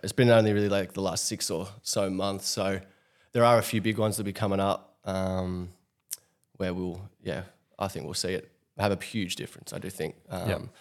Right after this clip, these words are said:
Speaker 1: especially because it puts, puts the onus back onto the trade. Now they've got their,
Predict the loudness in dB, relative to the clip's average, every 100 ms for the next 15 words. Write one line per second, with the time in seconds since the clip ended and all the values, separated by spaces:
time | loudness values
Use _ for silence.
0 | _ 0 2 2 0 0 -4 -4 -6 -4
1 | -4 2 4 4 2 0 -2 -2 -4 -6
2 | -6 -2 0 0 -4 -10 _ _ _ -2
3 | 2 2 2 0 -4 -2